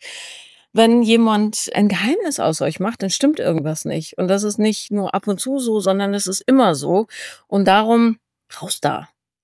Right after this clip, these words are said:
Raus da, lasst die Scheiße, keine Spielchen, wirklich. Wir sind zu alt für diesen Scheiß.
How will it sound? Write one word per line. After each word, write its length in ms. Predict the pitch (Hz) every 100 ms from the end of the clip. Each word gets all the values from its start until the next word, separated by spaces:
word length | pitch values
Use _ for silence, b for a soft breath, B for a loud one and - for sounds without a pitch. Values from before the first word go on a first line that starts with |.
| _ _ - 175
Raus 160 | 175
da, 120 | - 165
lasst 340 | 185 190 -
die 60 | 196
Scheiße, 440 | - 165 160 -
keine 380 | - 214 208 190
Spielchen, 640 | - 185 180 - 147 156
wirklich. 500 | 175 185 - 160 - -
Wir 120 | 175
sind 200 | 170 160
zu 120 | 156
alt 160 | 151 -
für 100 | 147
diesen 260 | 131 123
Scheiß. 440 | - - - -